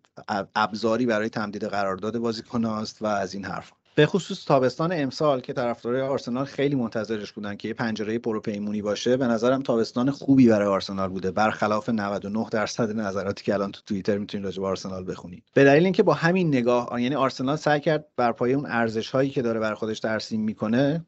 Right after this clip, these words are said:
بازیکن بخره و تا اونجایی که می‌تونه اون بازیکنایی که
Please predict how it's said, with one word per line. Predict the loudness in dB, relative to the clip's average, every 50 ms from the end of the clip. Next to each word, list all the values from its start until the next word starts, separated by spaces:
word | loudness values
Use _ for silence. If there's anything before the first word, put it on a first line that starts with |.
| _ -2
بازیکن | 0 0 -2 -4 -6 -6 -6 -6
بخره | -6 -8 -6 -6 -6 -4 -4 -4 -6 -6 -4 -4
و | -4
تا | -2 -2 -2
اونجایی | 0 0 0 0 0 0
که | 2 2
می‌تونه | 2 2 2 2 2 4
اون | 4 4 4 4
بازیکنایی | 2 2 2 0 -4 -4 -2 0 2 4 4 4 2 2
که | 2 2 2 2 2